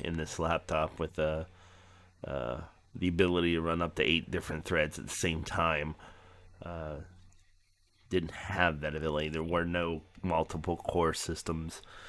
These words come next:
When this system came out, like we have today, it was just a single core system. And, uh, rarely did it, did you,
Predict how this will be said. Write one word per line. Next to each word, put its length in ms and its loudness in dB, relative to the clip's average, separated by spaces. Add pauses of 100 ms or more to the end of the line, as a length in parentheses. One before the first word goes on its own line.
(320)
When 140 2
this 160 8
system 420 2
came 340 0
out, 380 -2 (220)
like 240 -4
we 120 0
have 260 0
today, 460 2 (960)
it 60 -4
was 180 0
just 300 0
a 60 4
single 360 6
core 360 4
system. 580 -2 (1600)
And, 240 -2
uh, 460 0 (840)
rarely 580 10
did 220 4
it, 480 -2
did 220 8
you, 640 4